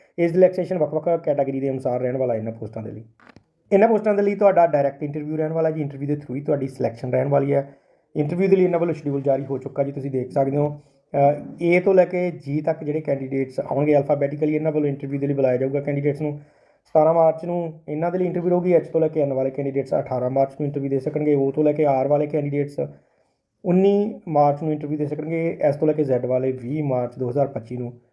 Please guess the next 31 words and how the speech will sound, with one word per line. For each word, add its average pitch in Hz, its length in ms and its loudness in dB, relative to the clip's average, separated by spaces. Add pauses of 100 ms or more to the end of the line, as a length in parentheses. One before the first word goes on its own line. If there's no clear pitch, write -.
(280)
ਇੰਟਰਵਿਊ 143 340 0
ਦੇ 139 120 0
ਸਕਣਗੇ 117 400 -6
ਜੀ 117 60 -6
ਇਹਨਾਂ 113 160 -4
ਪੋਸਟਾਂ 117 340 -8
ਦੇ 117 80 -6
ਲਈ। 113 120 -10 (180)
ਤਾਂ 135 80 2
ਜਿਹੜੇ 165 240 6
ਉਮੀਦਵਾਰ 160 460 2
ਇਹਨਾਂ 156 180 -4
ਪੋਸਟਾਂ 147 280 -4
ਦੇ 131 60 -6
ਲਈ 135 100 -4
ਅਪਲਾਈ 135 220 -4
ਕਰਨਾ 127 240 -6
ਚਾਹੁੰਦੇ 135 280 0
ਆ, 135 100 0
ਪ੍ਰੋਫਾਰਮਾ 127 440 -2
ਤੁਸੀਂ 127 220 -6
ਸਕਰੀਨ 131 280 -4
'ਤੇ 131 120 -2
ਦੇਖ 127 200 -2
ਸਕਦੇ 139 280 0
ਹੋ। 135 120 0 (560)
ਇਸ 147 100 2
ਤਰ੍ਹਾਂ 143 180 4
ਦਾ 143 80 6
ਤੁਸੀਂ 147 200 -4
ਪ੍ਰੋਫਾਰਮਾ 135 560 0